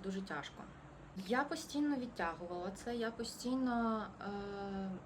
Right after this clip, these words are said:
поскладнювала це. Планування свого життя я почала вести в звичайній Google таблиці. Це було для мене найпростішим і найдоступнішим варіантом, бо я могла в моменті, після того, як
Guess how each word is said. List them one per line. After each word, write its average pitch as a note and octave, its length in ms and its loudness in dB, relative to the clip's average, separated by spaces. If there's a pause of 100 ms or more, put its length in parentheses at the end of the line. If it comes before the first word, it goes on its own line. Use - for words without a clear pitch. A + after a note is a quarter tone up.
(600)
поскладнювала G#3 840 0
це. G#3 380 -2
Планування D#4 380 6
свого C#4+ 240 0
життя C4+ 280 2 (160)
я E4+ 120 4
почала D4+ 480 0
вести C#4 440 0
в - 20 4
звичайній A3+ 540 2
Google A3 300 0
таблиці. G#3 320 -4
Це A4+ 120 6
було E4 240 4
для B3+ 160 4
мене C#4 240 6
найпростішим B3 1040 2 (160)
і A#3 640 4 (360)
найдоступнішим A3+ 920 2
варіантом, F3+ 460 0 (380)
бо A#3+ 120 2
я C4 160 4
могла B3+ 380 2
в A3 60 0
моменті, A3 800 4 (100)
після G#3 220 -4
того, G3+ 360 0
як G3+ 160 2